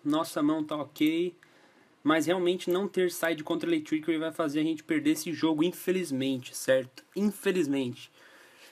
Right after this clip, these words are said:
Pra vocês verem a importância do sideboard. Mas, né, a gente ganhou o G um. Eu acho que é um match bom pra gente, mas o problema é que realmente o sideboard complica.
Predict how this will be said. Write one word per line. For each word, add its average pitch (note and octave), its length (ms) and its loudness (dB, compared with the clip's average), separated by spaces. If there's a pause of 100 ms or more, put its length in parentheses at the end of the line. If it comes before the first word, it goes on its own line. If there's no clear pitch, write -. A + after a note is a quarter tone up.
(300)
Pra D3 120 0
vocês D3 240 2
verem E3+ 180 4
a F#3 80 0
importância G3 680 2
do A3 120 -4
sideboard. C#3 880 -4 (200)
Mas, F#3+ 300 -2
né, B3+ 280 2 (120)
a D3 80 -6
gente F3 200 0
ganhou F3 240 6
o E3+ 40 4
G D#3+ 180 -2
um. F#3+ 180 -2
Eu C4 140 2
acho C#4+ 180 -2
que - 60 -2
é B3+ 40 2
um B3 40 2
match A3 280 -2
bom E3+ 240 2
pra D3 240 -2
gente, D3 380 2
mas C#3+ 460 -2
o - 120 -18
problema D#3 220 -2
é F3+ 40 0
que F3 120 -6
realmente E3 400 -2
o - 20 -16
sideboard C#3+ 600 -2
complica. B2+ 560 -6